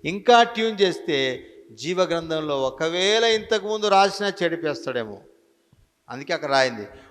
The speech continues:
"వారి పేర్లు జీవ గ్రంథములో తుడుపు పెట్టనని జ్ఞాపకం చేస్తా ఉన్నానంటా" ఉన్నాడు.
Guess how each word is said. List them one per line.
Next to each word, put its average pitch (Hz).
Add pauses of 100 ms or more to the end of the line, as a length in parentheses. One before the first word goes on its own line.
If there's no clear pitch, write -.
(100)
"వారి 247
పేర్లు 262
జీవ 254
గ్రంథములో 262
తుడుపు 262
పెట్టనని 254 (440)
జ్ఞాపకం 285
చేస్తా 285
ఉన్నానంటా" 240
ఉన్నాడు. 120